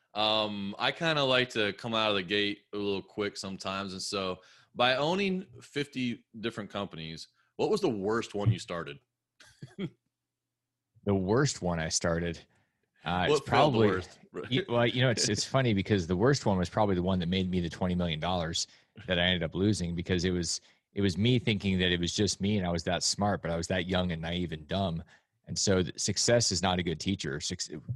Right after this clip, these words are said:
Speaker 2: failure is a wonderful teacher. And so when making all that money, I thought I was brilliant. I caught some really good timing and I took a lot of action.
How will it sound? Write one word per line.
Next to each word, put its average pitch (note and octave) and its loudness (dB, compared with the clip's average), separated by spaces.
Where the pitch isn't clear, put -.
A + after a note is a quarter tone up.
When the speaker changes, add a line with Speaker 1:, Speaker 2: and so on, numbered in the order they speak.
Speaker 2:
failure G#2 0
is E2 -4
a F2 -4
wonderful F#2 0
teacher. F2 -2
And E2+ -2
so - -4
when F2+ -2
making G2+ -2
all F#2 0
that D#2+ -2
money, F#2 2
I B2 0
thought F#2 2
I F#2 4
was E2+ 2
brilliant. G#2 4
I G#2 0
caught D3+ 2
some G2 0
really G#2 4
good F2 -2
timing G2+ 0
and E2 -2
I D#2+ 0
took F#2+ -4
a F#2 0
lot E2+ 0
of E2 0
action. F2 -2